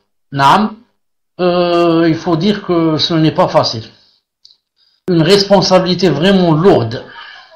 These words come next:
que ce soit dans un pays d'islam ou un pays de, de, de mécréance.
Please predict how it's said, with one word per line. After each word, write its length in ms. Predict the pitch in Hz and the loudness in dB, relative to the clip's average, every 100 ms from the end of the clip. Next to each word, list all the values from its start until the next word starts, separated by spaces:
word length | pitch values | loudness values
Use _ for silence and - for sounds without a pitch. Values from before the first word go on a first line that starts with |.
| _ _ _ _ _ _ _ _ | _ _ _ _ _ _ _ _
que 80 | 160 | -4
ce 160 | - | -2
soit 520 | 160 170 160 120 - - _ _ _ | -2 2 2 2 -2 -16 _ _ _
dans 320 | 160 170 156 | -4 -2 0
un 120 | 170 156 | 0 -2
pays 280 | 180 170 | -2 -2
d'islam 460 | 151 156 - 214 208 | -2 -4 0 2 2
ou 80 | 202 | 0
un 80 | 190 | 0
pays 240 | 196 180 | -2 -4
de, 300 | 160 165 160 | -2 0 0
de, 240 | 151 151 143 | -2 -4 -4
de 120 | 151 | -2
mécréance. 720 | 160 - 151 120 117 - | -2 0 0 0 -2 -6